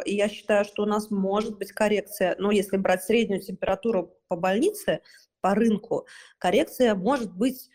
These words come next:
ну и должна быть, по идее, потому что если у нас ключевая ставка одиннадцатого февраля, февраля, да, следующее з-, заседание по пересмотру Ц Б, ну сколько она будет, например, девять с половиной, а то и десять, кто знает,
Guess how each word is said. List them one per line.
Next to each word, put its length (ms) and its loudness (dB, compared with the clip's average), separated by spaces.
ну 120 0
и 80 4
должна 380 0
быть, 220 0
по 140 0
идее, 300 2
потому 360 -4
что 160 -8
если 460 -2
у 80 -8
нас 200 -4
ключевая 400 0
ставка 380 -4
одиннадцатого 420 -6
февраля, 520 2
февраля, 460 2
да, 120 0
следующее 640 -8
з-, 140 -10
заседание 580 0
по 80 -18
пересмотру 520 -2
Ц 320 -8
Б, 320 2
ну 100 -6
сколько 300 -2
она 100 -2
будет, 180 -2
например, 320 0
девять 260 2
с 40 -10
половиной, 640 2
а 80 -4
то 140 2
и 60 6
десять, 520 0
кто 220 -4
знает, 340 -2